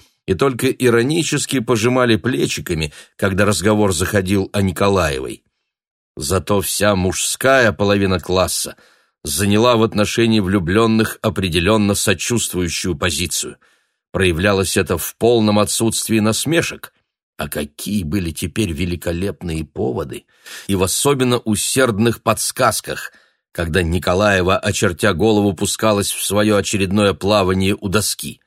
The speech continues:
Сергея никто теперь не беспокоил больше техническими разговорами ни на переменках, ни после уроков, когда он с двумя портфелями под мышкой терпеливо поджидал в вестибюле охорашивавшуюся перед зеркалом подругу.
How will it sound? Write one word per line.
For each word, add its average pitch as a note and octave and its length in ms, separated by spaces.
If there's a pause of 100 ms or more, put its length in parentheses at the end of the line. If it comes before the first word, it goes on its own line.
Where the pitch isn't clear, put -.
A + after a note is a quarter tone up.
(880)
Сергея E2+ 640
никто E2+ 440
теперь E2+ 320
не E2+ 140
беспокоил E2+ 680
больше F2+ 380
техническими F2+ 800
разговорами F2 800 (260)
ни G2+ 120
на G2 120
переменках, F#2 720
ни F2+ 120
после F#2 360
уроков, G2 580 (300)
когда F#2 320
он G#2 220
с D#2 120
двумя F#2+ 360
портфелями F#2+ 640
под E2 240
мышкой G2 480 (280)
терпеливо G2+ 580
поджидал F#2+ 520
в F2 60
вестибюле F2+ 760 (200)
охорашивавшуюся F#2 1200
перед E2+ 260
зеркалом E2+ 540
подругу. E2+ 640